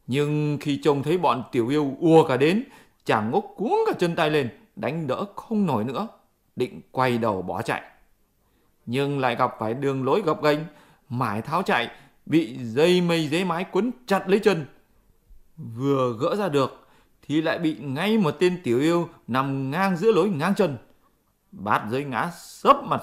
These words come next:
xuống như kiểu chó ngoạm phân. Cả lũ Tiểu Yêu ùa lại giữ chặt, đứa túm tóc gáy, đứa xách tai, đứa nắm cẳng, đứa kéo đuôi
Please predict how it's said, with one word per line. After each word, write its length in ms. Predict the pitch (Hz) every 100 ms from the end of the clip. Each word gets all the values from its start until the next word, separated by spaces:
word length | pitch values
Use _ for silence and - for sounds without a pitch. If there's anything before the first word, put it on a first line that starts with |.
| -
xuống 300 | 160 190 156
như 160 | 151
kiểu 260 | 139 110 92 -
chó 120 | 123
ngoạm 340 | 151 110 -
phân. 220 | 107 113 101 - _ _ _ _ - _ _ - _ _ _ _ _ _
Cả 240 | - 107 107
lũ 240 | 139 180 220
Tiểu 160 | 120 117
Yêu 300 | 170 165 160
ùa 200 | 160 147
lại 280 | 143 90 120
giữ 160 | 120 208
chặt, 180 | 190 - - _ _ _ _ -
đứa 300 | 117 151 214 - _
túm 240 | 196 240 359
tóc 120 | 381 208
gáy, 260 | 196 214 277 - _
đứa 240 | 120 156 214
xách 320 | - 175 -
tai, 240 | 160 131 - - _
đứa 200 | 127 175
nắm 340 | 254 233 277 330
cẳng, 260 | 131 101 101 _ _ -
đứa 200 | 139 233 - -
kéo 320 | 139 156 208
đuôi 300 | 170 156